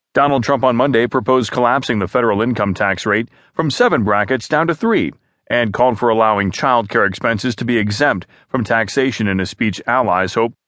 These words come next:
will help the G O P presidential nominee turn the page on a tumultuous period some Republicans fear has severely damaged his campaign.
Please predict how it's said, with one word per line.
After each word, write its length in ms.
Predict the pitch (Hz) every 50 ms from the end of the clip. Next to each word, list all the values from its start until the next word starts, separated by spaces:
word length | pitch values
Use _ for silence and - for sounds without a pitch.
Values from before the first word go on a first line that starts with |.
| _ _ _ -
will 120 | 156 151
help 160 | 170 214 214 -
the 100 | 156 131
G 200 | 113 127 131 117
O 80 | 107 104
P 200 | 98 - 117 110
presidential 540 | 98 - 123 120 110 120 117 113 95 - 113
nominee 500 | 107 101 95 92 95 101 107 120 131 135 _ _ _ _ _ -
turn 160 | - 285 285
the 100 | 233 190
page 360 | 160 185 180 180 175 165 165
on 80 | 147 131
a 80 | 113
tumultuous 720 | 101 - 120 110 117 139 170 185 170 - 147 117 117 107 -
period 420 | - - 151 156 156 151 156 156 156 - - - _
some 260 | - - 180 185 170
Republicans 600 | 131 101 - 143 156 156 156 135 160 156 143 - - _
fear 380 | _ _ - 156 156 156 165 156
has 200 | 143 120 113 -
severely 540 | - 127 113 113 147 170 160 120 104 101 101
damaged 400 | 98 110 110 107 104 104 101 -
his 160 | 113 98 -
campaign. 640 | - 107 98 92 90 - 117 123 127 107 80 64